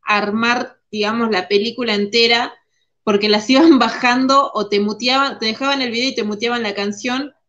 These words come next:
o te, directamente te bajaban el video, entonces siempre quedaban un par dando vueltas y, y bueno, nada, un quilombo hasta que lo pude ver, <laughs> digamos, entera ya descargándola directamente.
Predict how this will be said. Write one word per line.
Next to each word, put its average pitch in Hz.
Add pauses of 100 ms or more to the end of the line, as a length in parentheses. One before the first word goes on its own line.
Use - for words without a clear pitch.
(440)
o 202
te, 196
directamente 214
te 208
bajaban 208
el 202
video, 214
entonces 220
siempre 220
quedaban 208 (120)
un 190
par 214
dando 202
vueltas 214
y, 202
y 196
bueno, 170 (100)
nada, 185
un 180
quilombo 202
hasta 214
que 214
lo 196
pude 185
ver, 175
<laughs> 175
digamos, 208
entera 202
ya 185
descargándola 175
directamente. 175